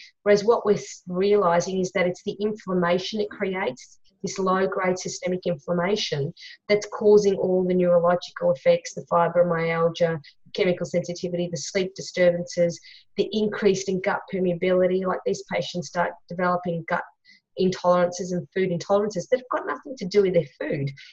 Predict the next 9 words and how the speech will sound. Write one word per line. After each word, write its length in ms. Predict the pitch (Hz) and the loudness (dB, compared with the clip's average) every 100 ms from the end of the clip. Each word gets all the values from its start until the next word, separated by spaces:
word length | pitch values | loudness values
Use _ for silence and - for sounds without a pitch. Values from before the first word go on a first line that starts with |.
| _ | _
It's 140 | 202 240 | -4 -2
actually 400 | - - 214 - | -2 0 -2 0
increased 600 | 190 190 - 240 233 - - | -2 -4 -2 -2 -2 -6 -6
permeability 580 | 196 185 185 185 185 175 | -4 -2 -2 0 0 0
of 80 | |
the 100 | 170 | -2
gut 220 | - 143 - | -2 0 0
because 320 | 185 - 185 | -6 -2 -2
of 160 | 190 175 | 0 -4